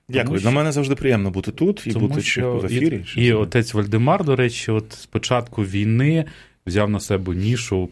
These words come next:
Speaker 2: перманентного ведучого на Радіо Марія. Десь два місяці, так, ви тут
Speaker 1: Тридцять п'ять днів. Так,
Speaker 2: тридцять п'ять
Speaker 1: тридцять п'ять днів.
Speaker 2: Та, тридцять п'ять днів в день, в день ви могли чути.
Speaker 1: Ні, ну, тридцять п'ять днів я тут ночував, але, ну,
Speaker 2: Та, уявляєте
Speaker 1: але
Speaker 2: собі?
Speaker 1: пізніше трошки просто вже приїжджав,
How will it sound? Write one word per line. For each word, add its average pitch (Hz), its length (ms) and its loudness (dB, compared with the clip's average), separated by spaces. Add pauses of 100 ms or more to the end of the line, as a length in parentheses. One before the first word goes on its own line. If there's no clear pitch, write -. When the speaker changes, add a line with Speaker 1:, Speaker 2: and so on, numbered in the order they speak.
Speaker 2:
перманентного 123 880 0
ведучого 107 520 -6
на 95 120 -6
Радіо 92 320 -4
Марія. 95 400 -6
Десь 92 220 -6
два 117 200 2
місяці, 117 440 -2
так, 117 260 -2
ви 95 80 -2
тут - 300 -8 (220)
Speaker 1:
Тридцять 117 360 0
п'ять 101 120 -2
днів. 85 140 -4 (380)
Так, 98 100 -4
Speaker 2:
тридцять 113 300 -2
п'ять 104 160 -2
Speaker 1:
тридцять 101 320 -4
п'ять 95 120 -4
днів. 90 140 -2
Speaker 2:
Та, 110 120 0
тридцять 147 420 0
п'ять 120 240 2
днів 120 180 2
в 101 40 -4
день, 120 340 4
в - 20 -6
день 139 200 4
ви 117 100 0
могли 101 320 -2
чути. - 200 -6
Speaker 1:
Ні, 180 80 4
ну, 131 100 0
тридцять 151 300 -2
п'ять 151 120 0
днів 151 100 0
я 139 60 -2
тут 123 140 -2
ночував, 151 460 2
але, 104 380 2
ну, 90 280 -2
Speaker 2:
Та, 95 100 -2
уявляєте 98 640 0
Speaker 1:
але 117 260 4
Speaker 2:
собі? 117 120 -2
Speaker 1:
пізніше 117 400 0
трошки - 280 -12
просто - 280 -10
вже 92 120 -6
приїжджав, 90 300 -6